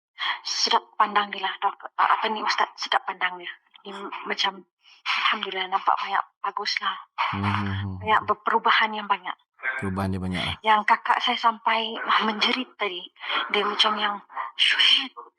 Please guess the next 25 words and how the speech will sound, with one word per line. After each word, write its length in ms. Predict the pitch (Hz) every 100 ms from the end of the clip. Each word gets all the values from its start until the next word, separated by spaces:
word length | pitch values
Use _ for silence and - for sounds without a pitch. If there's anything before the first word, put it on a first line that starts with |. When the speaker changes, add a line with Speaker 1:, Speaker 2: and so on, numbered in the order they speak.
| - - - _ _ -
Speaker 1:
disebut 480 | 226 - 220 240 - - - _ -
sangat 320 | - 220 226 - _ - - _ _ _
cantik 400 | - 220 - 180 - _ _ -
sebutan 440 | - 196 202 202 180
dia. 160 | 180 - - 151 - - 135
Speaker 2:
Ya. 220 | 160 175 147 98
Speaker 1:
Dia 120 | 87
terkejut. 380 | - 247 - 208 _ -
Sebab 240 | - 220
se-, 260 | - - - -
se-, 180 | 220 220
sebelum 300 | - 208 226
ni 160 | 240 269
dia 100 | 226
sebut 340 | - 214 - -
macam, 260 | 208 202 190 - - -
ah, 220 | 214 202
tak 220 | - 208 - 214
rata 300 | 214 - 214
sangat. 340 | 226 220 190 -
Macam, 240 | 202 196 - - -
"Mak, 200 | 208 -
makan, 420 | 220 208 - - -
makan, 300 | 220 220 -
makan." 320 | 226 220 -